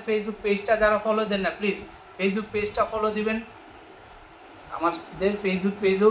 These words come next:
কিন্তু ভিডিও যাবে, এই সেম ভিডিওতে Facebook পেজেও যাবে। আমাদের পেজের নাম একই, সেলিম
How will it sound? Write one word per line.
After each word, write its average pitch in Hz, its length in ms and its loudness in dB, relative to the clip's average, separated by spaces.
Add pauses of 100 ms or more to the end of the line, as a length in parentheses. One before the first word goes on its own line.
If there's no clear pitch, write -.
(100)
কিন্তু 233 160 0 (100)
ভিডিও 190 220 6 (120)
যাবে, 135 200 4 (400)
এই 190 80 2
সেম 240 300 6 (200)
ভিডিওতে 240 400 0
Facebook 220 320 2
পেজেও 202 280 6
যাবে। 143 280 2 (420)
আমাদের 175 260 0 (160)
পেজের 208 360 4
নাম 202 140 6
একই, 190 280 2
সেলিম 202 320 4